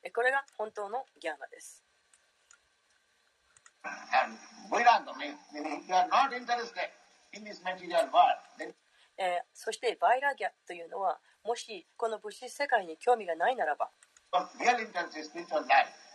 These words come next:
Speaker 2: That makes your life successful.
Speaker 1: えー、あなたの本当の、おー、興味というものが精神生活にあるならば、そうすればあなたの人生は完成します。
Speaker 2: The following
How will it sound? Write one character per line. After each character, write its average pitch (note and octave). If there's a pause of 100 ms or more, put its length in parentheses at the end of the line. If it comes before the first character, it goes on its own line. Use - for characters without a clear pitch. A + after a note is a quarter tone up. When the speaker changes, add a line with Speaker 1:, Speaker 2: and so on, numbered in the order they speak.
(140)
Speaker 2:
That D3+
makes D#3
your C#3
life C3
successful. - (1000)
Speaker 1:
え E3+
ー、 -
あ F3
な F#3
た F3+
の A3
本 A#3+
当 A#3
の、 B3+ (140)
お F3+
ー、 -
興 A#3
味 E3+
と G3+
い G3+
う A3
も A#3
の G3+
が F3+ (160)
精 -
神 C4+
生 D4
活 F#3 (120)
に A#3
あ F#3
る B3+
な F3
ら C#3
ば、 - (160)
そ -
う D4
す F4+
れ D#4
ば C#4 (120)
あ E3+
な E3
た D#3
の D#3
人 D#3
生 D#3+
は D#3+
完 D#3+
成 -
し -
ま -
す。 - (400)
Speaker 2:
The -
following A2+